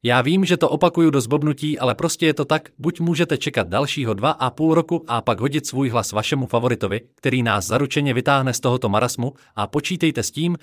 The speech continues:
že k volbám už bude moci přijít i celá rozsáhlá ukrajinská diaspora a bude možné volit korespondenčně.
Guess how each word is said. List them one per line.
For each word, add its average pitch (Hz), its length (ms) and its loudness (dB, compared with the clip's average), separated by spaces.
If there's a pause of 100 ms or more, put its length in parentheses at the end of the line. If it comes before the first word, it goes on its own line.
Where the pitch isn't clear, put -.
(160)
že 123 160 0
k 90 60 -8
volbám 156 400 2
už 110 140 -6
bude 135 220 0
moci 127 240 -2
přijít 135 360 -6
i 113 60 -8
celá 147 320 2
rozsáhlá 143 480 2
ukrajinská 147 600 2
diaspora 143 480 2
a 120 220 -2
bude 151 220 0
možné 147 300 2
volit 135 240 0
korespondenčně. 143 760 -2